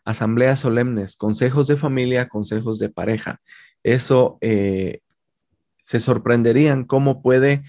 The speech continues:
eh, mejorar la situación en el hogar solo por comunicarse, comunicarse a menudo los unos con los otros, no tomar decisiones que afecten a los demás sin consultarles primero. Entonces,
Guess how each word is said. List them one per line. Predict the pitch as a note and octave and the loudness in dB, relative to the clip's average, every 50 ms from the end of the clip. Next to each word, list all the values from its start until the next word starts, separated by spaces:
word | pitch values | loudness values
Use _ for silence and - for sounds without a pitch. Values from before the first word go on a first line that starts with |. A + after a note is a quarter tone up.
| _ _ _ _ _ _ - | _ _ _ _ _ _ -10
eh, | - G#2+ G2+ G2 G2 G2 | -6 -6 -4 -4 -4 -2
mejorar | G2 G#2 A2 G#2+ - B2 A2 A2+ A2+ A#2 | 0 0 0 0 0 2 2 4 4 4
la | B2 C3 | 2 2
situación | B2+ C3+ A2 A2+ A2 G#2+ - A#2+ A#2+ | 0 -2 -2 -2 -2 0 0 0 2
en | B2 A#2+ | 2 2
el | A#2 A2+ | 2 2
hogar | A2 G#2+ A2+ A2+ A#2 A#2+ | 2 4 2 2 0 -2
solo | - - B2 B2 A#2 - | -2 -2 -2 -2 0 -4
por | B2 B2 A#2+ _ | -6 -6 -6 _
comunicarse, | - - A2 G#2+ G#2+ G#2 G#2 G#2 - - A2 A2 - - - - _ _ _ _ _ _ _ _ _ _ | -6 -6 -4 -2 -2 -2 -2 -4 -4 -4 -6 -6 -6 -8 -12 -16 _ _ _ _ _ _ _ _ _ _
comunicarse | - - A2 G#2+ G#2+ G#2+ G#2 G#2 G#2 - A#2+ A2+ A#2+ - C3+ | -2 0 2 4 4 4 2 0 0 0 0 0 0 0 -2
a | A#2+ | 0
menudo | A2 G#2+ G2+ G#2+ A2+ B2 B2 A#2+ | 0 0 0 0 2 2 2 2
los | A2+ G#2+ G2+ - - | 2 0 -2 -6 -8
unos | A2+ A2+ A2+ G#2+ - | -8 -6 -6 -8 -8
con | - F#2 | -10 -10
los | G2 F#2+ - | -10 -8 -6
otros, | G2 F2+ - - - - - - _ _ _ _ _ _ _ _ _ _ _ _ - | -6 -6 -6 -8 -20 -20 -20 -20 _ _ _ _ _ _ _ _ _ _ _ _ -4
no | G#2 A2 A2+ A2 | 0 0 0 4
tomar | A2 B2 A#2 A#2 A2+ A2 | 2 2 4 4 2 2
decisiones | A2 A#2 A#2 A#2 G#2+ G#2 - A#2 A2+ A#2 A#2 A#2+ A#2+ - - _ _ _ _ | 2 -2 -2 -2 -4 -4 -2 0 0 2 2 0 -2 -4 -8 _ _ _ _
que | - G2+ | -6 -6
afecten | G2+ - - A#2 A2 - - B2 B2 A#2+ A2+ | -6 -4 -4 -4 -4 -2 -2 0 2 2 4
a | A2 | 4
los | G#2 G#2 G#2 | 4 2 2
demás | G2+ A#2+ A#2+ A#2+ A2+ A2+ A#2 - - _ _ _ - | 2 0 0 0 0 0 -2 -4 -10 _ _ _ -14
sin | - - A2 G#2 G2 | -6 -4 -4 -4 -2
consultarles | - G2+ G#2 G2 - - G2 F#2 - - G2+ G2 F#2+ G2 G2+ - | -2 -2 -2 -2 -4 -6 -8 -6 -4 -4 -2 -2 -2 -4 -6 -8
primero. | - - - - - E2+ F#2 F#2+ - | -8 -8 -6 -4 -4 -4 -6 -6 -8
Entonces, | - - - G#2+ G#2+ A2+ A#2 A2+ - | -8 -4 -2 -2 0 0 -2 -4 -4